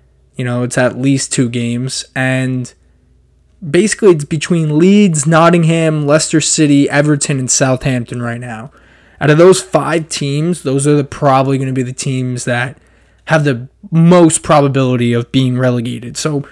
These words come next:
it's gonna be a fun end of the season for a lot of these teams. Uh, who knows? Maybe while they f-, start finding form, some of these teams that are s-, decently close, like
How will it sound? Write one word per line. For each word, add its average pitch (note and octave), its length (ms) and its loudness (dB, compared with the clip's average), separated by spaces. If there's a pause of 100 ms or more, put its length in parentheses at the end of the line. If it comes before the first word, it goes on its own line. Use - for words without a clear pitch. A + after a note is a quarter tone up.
(460)
it's - 100 -20
gonna D#4 140 0
be E4 80 6
a D#4 60 4
fun A#3 440 4
end G3+ 200 2
of G#3+ 80 2
the F#3+ 80 2
season E3 500 0
for B2 160 -4
a A#2+ 80 0
lot B2+ 220 2
of B2 60 -2
these A#2+ 180 -6
teams. A#2 480 -8
Uh, A#2 400 -12 (760)
who D#3+ 140 0
knows? E3+ 480 4
Maybe D3 640 0 (120)
while D3+ 440 2
they D3+ 160 4
f-, D3+ 60 -6
start D#3 440 0
finding D#3+ 320 -2
form, F3+ 580 2
some C#3 200 -2
of C#3 40 -4
these C3+ 280 -4 (220)
teams E3+ 320 0
that C#3 120 0
are C3 160 -6 (160)
s-, - 160 -4
decently G3 640 -2
close, G3+ 500 2
like B2 320 -2